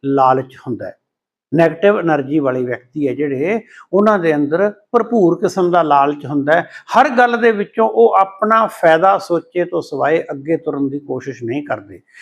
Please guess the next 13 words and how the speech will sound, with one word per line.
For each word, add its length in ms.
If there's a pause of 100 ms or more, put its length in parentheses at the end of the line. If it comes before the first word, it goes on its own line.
(120)
ਇਸ 160
ਕਰਕੇ 340
ਜਿਹੜਾ 240
ਵਿਅਕਤੀ 560 (280)
ਤੁਹਾਨੂੰ 580 (260)
ਹਮੇਸ਼ਾ 520
ਇਹ 180
ਲੱਗੇ, 460 (200)
ਖਾਣ 360
ਪਾਣ 300
ਤੋਂ 200
ਲੈ 160
ਕੇ 360